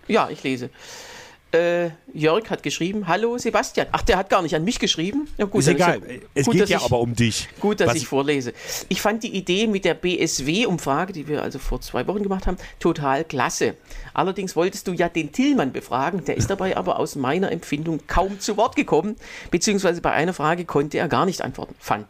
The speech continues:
Speaker 1: ich ein bisschen schade. Gruß, Jörg.“ Und, äh, da muss ich sagen, vielen Dank, Jörg, dass du Partei für mich ergreifst, aber ich, äh, sagen wir mal so, ähm,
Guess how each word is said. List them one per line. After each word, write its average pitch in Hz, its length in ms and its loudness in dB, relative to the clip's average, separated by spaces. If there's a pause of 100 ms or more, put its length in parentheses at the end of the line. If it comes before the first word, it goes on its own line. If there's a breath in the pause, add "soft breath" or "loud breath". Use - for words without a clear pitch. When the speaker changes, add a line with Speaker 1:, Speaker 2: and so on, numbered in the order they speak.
Speaker 1:
ich - 180 -12
ein 143 100 0
bisschen - 340 -6
schade. - 380 -4 (400)
Gruß, 180 400 -2 (240 soft breath)
Jörg.“ 147 300 2 (640 loud breath)
Und, 165 260 2
äh, 147 520 2 (220)
da 175 120 4
muss 208 140 0
ich 190 60 -6
sagen, 185 380 2 (100)
vielen 226 220 2
Dank, 202 300 2
Jörg, 240 180 4
dass 220 140 0
du 202 80 -4
Partei 165 340 2
für 185 140 -4
mich 175 160 0
ergreifst, 190 420 0
aber 165 300 2
ich, 175 360 -4 (220)
äh, - 220 0 (1040)
sagen 175 240 2
wir 185 60 -2
mal 160 180 2
so, 147 220 2 (340 loud breath)
ähm, 156 280 2